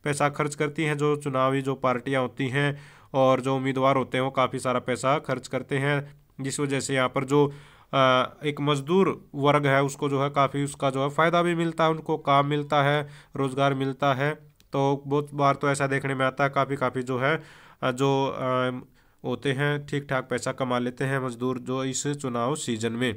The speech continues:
तो यहाँ पर कुछ इसी तरह के आंकड़े दिए गए हैं। तो दोस्तों, ये थी सारी की सारी आज की आउटसोर्सिंग कच्चे कर्मचारी जुड़ी खबरें। अगर आप भी चाहते हैं हरियाणा में एजुकेशन से रिलेटेड आउटसोर्सिंग कच्चे कर्मचारी जुड़ी खबरें समय पर पाना, तो चैनल को जरूर सब्सक्राइब करें,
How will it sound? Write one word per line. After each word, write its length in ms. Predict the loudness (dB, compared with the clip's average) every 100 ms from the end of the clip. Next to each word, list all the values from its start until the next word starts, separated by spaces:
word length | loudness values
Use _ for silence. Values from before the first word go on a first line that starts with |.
| -8
तो 160 | -6
यहाँ 120 | -2 -2
पर 140 | -4
कुछ 220 | -6 -8
इसी 160 | -10 -10
तरह 200 | -4 -2
के 120 | 0
आंकड़े 380 | -2 0 -2 -2 -4 -20 -16 -8
दिए 340 | -2 4 6
गए 140 | 8 4
हैं। 140 | 2
तो 100 | -4
दोस्तों, 320 | -6 -6 -2 -2
ये 140 | -2
थी 100 | -2
सारी 260 | 0 0 0
की 80 |
सारी 200 | 0 0 2
आज 200 | 2 0
की 100 | 0
आउटसोर्सिंग 480 | 0 -2 -6 -6
कच्चे 220 | -8 -6 -4
कर्मचारी 360 | -6 -4 -4
जुड़ी 140 | -2 -2
खबरें। 420 | -2 2 2 0 -6 -18 -6
अगर 140 | 2
आप 100 | 2
भी 100 | 2
चाहते 260 | 0 -2 0
हैं 80 | 0
हरियाणा 300 | 2 2 2
में 120 | -2
एजुकेशन 340 | -4 -6 -6
से 100 | -4
रिलेटेड 280 | -2 0 2
आउटसोर्सिंग 480 | 2 0 -4 -6 -8
कच्चे 220 | -8 -6
कर्मचारी 360 | -4 -4 -2 -2
जुड़ी 140 | -2
खबरें 280 | -2 -2 -2
समय 200 | -4 -6
पर 120 | -6
पाना, 200 | -6 -6
तो 120 | -6 -8
चैनल 260 | -6 -6
को 140 | -8 -8
जरूर 140 | -8
सब्सक्राइब 460 | -10 -10 -2 -2 0
करें, 320 | 2 2 0